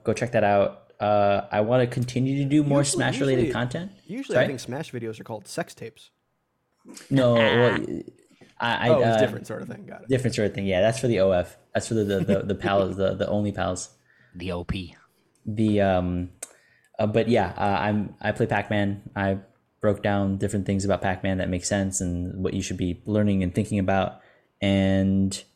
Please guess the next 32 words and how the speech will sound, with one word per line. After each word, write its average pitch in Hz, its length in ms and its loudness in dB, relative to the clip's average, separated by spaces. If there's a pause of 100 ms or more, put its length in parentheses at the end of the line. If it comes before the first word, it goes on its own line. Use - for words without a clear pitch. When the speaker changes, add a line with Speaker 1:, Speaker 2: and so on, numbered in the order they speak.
(500)
Speaker 1:
uh, 107 40 -2
I 98 140 2
wanna 123 180 4
do 127 100 4
more 127 180 4
Smash-related 120 600 0
content, 117 400 -2
so 92 120 -2
hopefully 104 400 0
that's - 580 -2 (180)
gonna 104 160 0
be 98 100 -2
something 95 420 -2
I'm 95 60 0
gonna 95 120 -2
do 101 120 0
more 98 160 2
regularly. 113 480 2
Working 110 360 0
out 98 260 0 (280)
the, 101 200 0 (600)
uh, - 400 -4
working 110 220 -2
at 107 80 -4
the 104 60 -4
kinks - 260 -4
on 107 60 -2
that 104 180 -2
for 92 240 -2
streaming 151 460 -4
it, 202 340 -6
but, 95 420 0